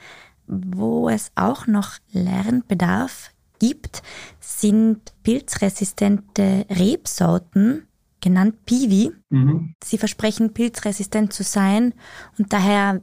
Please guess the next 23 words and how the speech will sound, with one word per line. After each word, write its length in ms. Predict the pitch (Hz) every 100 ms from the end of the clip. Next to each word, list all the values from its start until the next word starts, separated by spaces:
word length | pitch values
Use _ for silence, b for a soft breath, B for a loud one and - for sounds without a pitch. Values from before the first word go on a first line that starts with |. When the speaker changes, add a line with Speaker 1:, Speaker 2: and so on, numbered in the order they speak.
| -
Speaker 1:
weniger 640 | 175 180 202 214 208 208 208
Pestizide 1040 | - 202 - 196 - - 233 240 214 208
beziehungsweise 1080 | 202 196 - 196 196 180 175 180 190 180 180
Pflanzenschutz 600 | - 208 240 240 190 180
zu 120 | -
benötigen. 720 | 190 180 175 170 - 180 214 320 _ _
Sehen 420 | - - 208 240
Sie 300 | 233 - 226
da 280 | 240 240 233
für 340 | - 220 220
WinzerInnen 1160 | 196 226 233 - 226 226 226 - 220 226 220 214
eine 580 | - 190 202 202 208 202
reelle 400 | 185 180 202 233
Chance, 560 | - - 170 226 269 -
dass 220 | 196 -
diese 400 | 220 214 214 175
Weine 560 | 180 185 208 220 226 220 B B B -
am 200 | 202 202
Markt 580 | 180 185 226 - - -
neben 540 | 214 202 202 220 220 -
einem 360 | 196 208 208
grünen 460 | 202 208 220 226 214
Veltliner 840 | 208 202 202 202 220 226 226 226